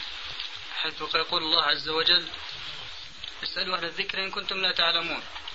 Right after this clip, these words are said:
فنحن نسأل أهل الذكر ونبحث في،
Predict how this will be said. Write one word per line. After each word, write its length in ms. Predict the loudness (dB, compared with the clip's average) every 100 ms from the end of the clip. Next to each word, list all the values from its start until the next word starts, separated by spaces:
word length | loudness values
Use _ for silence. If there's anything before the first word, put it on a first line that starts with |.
| -8 -10 -12 -12 -10 -2
فنحن 380 | 0 2 2 2
نسأل 320 | 2 2 0
أهل 120 | 2
الذكر 400 | 2 2 2 0 -2 -8 -10 -8 -6 -4 -4 -4 0
ونبحث 580 | 2 4 4 2 2
في، 360 | -2 0 0 0